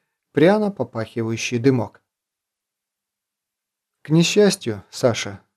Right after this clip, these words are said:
словно продолжая уже долго длящееся обсуждение, проговорила девушка, «поблизости от вашего самолета пролетал другой большой лайнер с пассажирами на борту.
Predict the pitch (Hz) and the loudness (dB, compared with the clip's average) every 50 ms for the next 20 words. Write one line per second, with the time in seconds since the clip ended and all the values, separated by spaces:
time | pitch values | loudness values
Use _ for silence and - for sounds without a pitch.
0 | _ _ _ _ - - 139 139 131 127 123 120 - 139 127 127 127 123 117 127 | _ _ _ _ -6 2 4 4 4 4 2 2 2 0 4 4 4 4 4 4
1 | 143 139 135 127 123 117 123 123 120 139 139 131 120 127 120 120 123 123 117 117 | 4 4 6 6 4 4 2 0 2 4 4 4 4 2 2 4 4 4 4 4
2 | - - 117 107 - 123 117 113 - 147 147 143 160 196 196 180 175 165 170 165 | 2 -4 -4 -4 0 0 0 0 0 -2 -2 2 2 2 4 4 2 0 0 -2
3 | 160 156 156 160 156 160 160 156 156 151 151 156 151 143 139 - - 143 131 - | 0 2 4 4 4 4 4 4 2 4 4 4 4 4 4 2 0 -2 -2 -2
4 | _ _ _ _ _ _ _ _ _ _ _ _ _ - 131 131 139 190 240 233 | _ _ _ _ _ _ _ _ _ _ _ _ _ 2 2 4 4 4 4 4
5 | 214 214 196 202 - 202 190 180 185 185 202 208 196 - 180 170 156 - - 147 | 2 0 -4 -2 2 2 2 2 2 0 -4 -4 -2 -2 -2 -2 0 0 0 0
6 | 147 151 170 202 208 202 - 170 - 170 160 160 165 160 - 196 202 202 190 170 | 0 0 0 -2 -2 -2 -4 -2 -2 0 2 2 2 2 2 2 4 4 2 2
7 | - _ - 127 131 151 170 175 175 196 208 190 131 104 101 113 120 123 - - | 0 _ -8 -2 2 4 4 4 4 4 4 4 4 2 0 -2 -2 -2 0 2
8 | 160 160 147 143 160 170 165 156 156 156 143 - _ _ _ _ _ _ _ - | 4 6 6 8 6 6 6 4 4 2 0 0 _ _ _ _ _ _ _ -2
9 | 196 - 185 156 110 120 117 113 120 120 120 120 127 127 123 143 143 139 - 123 | -2 2 2 0 0 0 -4 -2 -2 -2 -2 -2 -2 0 0 0 0 -2 -4 -8
10 | 107 95 | -10 -10